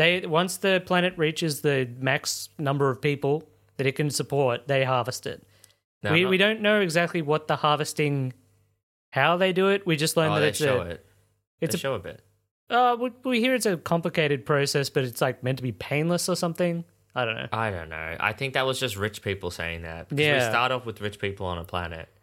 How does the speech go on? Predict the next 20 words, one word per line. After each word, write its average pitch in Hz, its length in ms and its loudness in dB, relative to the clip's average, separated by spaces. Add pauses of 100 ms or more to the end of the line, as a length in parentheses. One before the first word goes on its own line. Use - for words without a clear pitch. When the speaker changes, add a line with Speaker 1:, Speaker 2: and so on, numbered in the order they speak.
Speaker 1:
And 165 140 4
the 180 80 4
reason 214 320 2
the, 196 300 4
uh, 160 420 4 (180)
Jupiter 165 300 0
Jones 151 460 0
was 139 100 0
originally 131 400 0
killed 156 420 0
when 135 120 -2
she 160 240 2
was 156 160 0
also 156 280 2
a 131 60 0
space 127 320 0
vampire 123 380 0
is 123 80 -2
because 127 260 -4
she 135 160 -2